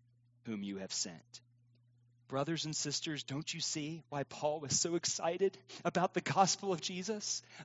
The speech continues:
The long-awaited promise, the promise of life, the promise that the law offered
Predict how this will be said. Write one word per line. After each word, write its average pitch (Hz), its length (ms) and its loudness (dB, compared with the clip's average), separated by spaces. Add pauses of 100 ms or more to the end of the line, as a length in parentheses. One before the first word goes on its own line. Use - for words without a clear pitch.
The 202 120 12
long-awaited 202 1120 6
promise, 165 560 2 (180)
the 185 100 8
promise 220 600 6
of 170 180 2
life, 165 460 6 (200)
the 190 100 6
promise 233 680 4 (160)
that 220 160 8
the 220 80 10
law 226 540 12
offered 277 680 12